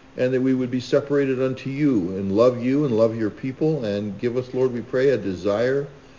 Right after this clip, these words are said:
an effectual desire to do that which is right before you, to turn away from our sins. So, Lord, we just pray you would bless us now and be with us. And we thank you for this wonderful passage of your word, and we do ask you to give us understanding in it.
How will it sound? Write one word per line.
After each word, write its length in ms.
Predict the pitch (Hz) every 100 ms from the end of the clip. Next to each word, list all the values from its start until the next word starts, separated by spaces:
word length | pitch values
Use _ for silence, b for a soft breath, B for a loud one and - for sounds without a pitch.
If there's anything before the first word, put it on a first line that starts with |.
| B B
an 120 | -
effectual 800 | 113 - - 190 - - 139 110 90
desire 600 | 98 90 98 92 85 80
to 180 | - 110
do 200 | 104 117
that 220 | 110 110
which 160 | 107 107
is 140 | 95
right 420 | 90 95 104 101 - 107
before 400 | 92 - 110 110
you, 320 | 95 78 64 - -
to 200 | - -
turn 120 | 135
away 240 | 131 139
from 240 | 135 135 120
our 120 | 113
sins. 520 | - 139 123 82 - - B B B B B B B
So, 140 | - 151
Lord, 180 | 156 147
we 120 | 139
just 240 | 143 143
pray 180 | 156 143
you 100 | 127
would 200 | 113 90
bless 340 | 104 123 -
us 160 | 117 110
now 220 | 110 104
and 120 | 104
be 80 | 107
with 300 | 107 110 107
us. 220 | 101 -
And 80 | 107
we 80 | 107
thank 280 | 135 135 -
you 80 | 120
for 120 | 113
this 260 | 104 101
wonderful 420 | 107 131 147 147 123
passage 520 | - 131 123 131 113
of 140 | 101
your 120 | 98
word, 320 | 98 107 123 123
and 120 | 104
we 100 | 95
do 180 | 104 107
ask 260 | 107 -
you 60 | 107
to 60 |
give 160 | 98 104
us 160 | 104 104
understanding 640 | 104 110 - 104 107 101
in 160 | 82
it. 100 | 78